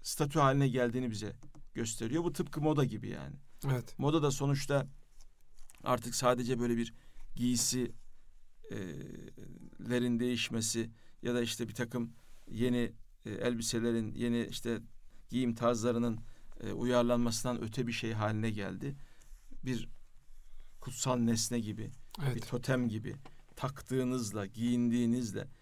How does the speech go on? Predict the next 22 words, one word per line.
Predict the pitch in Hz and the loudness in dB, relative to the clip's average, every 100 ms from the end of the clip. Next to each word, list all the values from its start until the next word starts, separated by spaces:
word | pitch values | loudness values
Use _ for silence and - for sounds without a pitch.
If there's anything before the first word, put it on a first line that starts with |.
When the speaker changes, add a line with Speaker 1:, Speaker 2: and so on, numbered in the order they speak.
| - - | -20 -10
Speaker 1:
kendi | - 120 131 | -2 0 0
kimliğinizi | 135 - 117 117 123 117 127 | -2 0 2 2 2 0 -2
ifade | 110 113 110 113 | -2 0 0 0
ettiğiniz | 107 113 120 143 - - - - - | -2 -4 -2 -4 -6 -14 -20 -8 -2
bir | 131 | -2
tür, | - 143 139 - - - - - | -2 -4 -4 -10 -20 -20 -18 -8
e, | 120 117 123 123 - - - 95 98 | -6 -4 -4 -6 -8 -10 -12 -12 -6
nasıl | 127 127 - | -2 -2 0
diyelim, | 139 | 4
mistik | 131 113 - - 143 - - - | 4 4 2 0 -4 -8 -16 0
Speaker 2:
Hı | 139 | 4
hı. | 120 | 4
Speaker 1:
anlam | 123 135 156 | 6 4 4
kazandı | 113 107 104 98 | 2 -2 -2 -2
aslında | 92 - - 101 107 | -2 -2 -4 -4 -4
moda. | 107 110 139 - - - - - | -2 -4 -6 -10 -20 -20 -20 -20
Bir | 208 117 | -10 0
de | 135 135 - - - - | 2 0 -4 -20 -20 -6
modanın | 117 131 135 127 - - - | -2 4 4 2 -2 -10 -16
bir | - 131 117 - | -6 -4 -4 -8
boyutu | - 120 120 117 143 | -2 0 2 2 2
da | 160 | 2